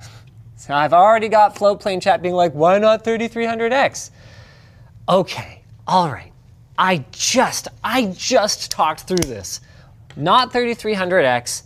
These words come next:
because I think that when you're trying to hit a price point, there are cases where, look, if you're pairing it with a sixteen fifty Super,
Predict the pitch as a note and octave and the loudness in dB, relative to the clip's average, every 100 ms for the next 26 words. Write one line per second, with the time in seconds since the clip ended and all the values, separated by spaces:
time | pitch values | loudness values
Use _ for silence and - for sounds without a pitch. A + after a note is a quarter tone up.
0 | - D3 - D3+ D3 C#3+ - - - - | -12 -12 -2 2 2 0 -4 -12 -20 -20
1 | - - - D#3 F#3+ G3+ G#3 F#3+ - - | -20 -20 0 2 2 0 -4 -4 -6 -2
2 | D3 C#3+ C3 A#2 - D#3+ A#3 A#3 A3+ A3+ | -2 -2 -6 -8 -4 -2 -2 -4 -6 -4
3 | F3 E3+ - E3 D#3 D#3 - - - - | -2 -2 -4 -2 -2 -2 -6 -20 -20 -2
4 | C#3+ C#3+ E3 G3 F#3+ E3 - E3 C#3+ C#3 | 0 4 2 2 -4 -6 -6 -8 -2 0
5 | C3 C3 A#2 - - B2 D#3 E3+ F#3 F#3 | 0 -2 -6 -12 -18 -8 -4 -2 -4 -6
6 | E3 F#3 - G3 F3+ G3 G3 F3+ F#3 F3 | -6 -6 -6 -6 -4 -4 -4 -2 -2 0
7 | F#3 F3 | 2 2